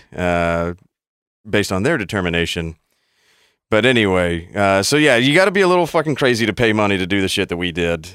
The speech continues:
And, uh, that, the, the first example of that came in the first day when, uh, Adam and, uh,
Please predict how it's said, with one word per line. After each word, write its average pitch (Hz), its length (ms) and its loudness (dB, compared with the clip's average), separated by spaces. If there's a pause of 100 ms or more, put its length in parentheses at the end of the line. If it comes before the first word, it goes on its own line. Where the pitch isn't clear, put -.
And, 87 500 -2
uh, 82 280 0
that, 98 260 0
the, 98 180 -4
the 87 140 -8
first 156 240 -2
example 123 520 0
of 101 60 0
that 95 280 0
came 110 340 -2
in 113 100 0
the 117 80 0
first 135 300 0
day 160 340 2 (240)
when, 113 480 2
uh, 110 380 2
Adam 139 440 2 (220)
and, 98 320 0
uh, 87 380 0